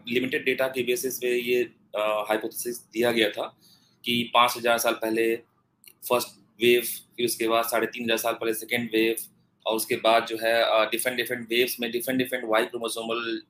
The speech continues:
अ, haplogroups के मार्कर, जो आर वन ए वन के जो डाउनस्ट्रीम markers हैं, वो India में आए। India नहीं, अब हम उसको South Asia बोलेंगे। और वो data था सिर्फ सौ और एक सौ पचास sample के basis पे।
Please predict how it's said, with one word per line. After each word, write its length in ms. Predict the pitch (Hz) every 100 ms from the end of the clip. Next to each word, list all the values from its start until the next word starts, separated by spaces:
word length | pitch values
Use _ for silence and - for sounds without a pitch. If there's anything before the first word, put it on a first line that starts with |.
| 110
अ, 360 | 107 107 104
haplogroups 400 | 107 117 110 113
के 100 | -
मार्कर, 320 | 107 107 104 110
जो 160 | 110
आर 200 | 107 107
वन 140 | 120 110
ए 60 | 107
वन 140 | 113
के 140 | 110 113
जो 100 | 107
डाउनस्ट्रीम 500 | 107 113 110 110 104
markers 320 | 104 104 -
हैं, 120 | 165
वो 60 | 165
India 220 | 143 123
में 100 | 104
आए। 140 | 95 92 _ _ _ _ - _ _ 127
India 300 | 123 151 151 - _ _ _ _ _ _ 120
नहीं, 160 | 139 165
अब 80 |
हम 220 | - 135 131
उसको 180 | -
South 260 | 139 120 113
Asia 220 | 107 110
बोलेंगे। 340 | 101 98 143 - _ _ _ _ _ _ _ _ _ - - - _ _ _
और 80 | 135
वो 140 | 143 170
data 260 | 156 165
था 160 | 165 160
सिर्फ 220 | 170 160
सौ 360 | - 143 - 143
और 440 | 151 143 131 131
एक 80 | 127
सौ 100 | 135
पचास 340 | - 123 123
sample 220 | 123 120
के 180 | 117 110
basis 280 | 107 104 -
पे। 180 | -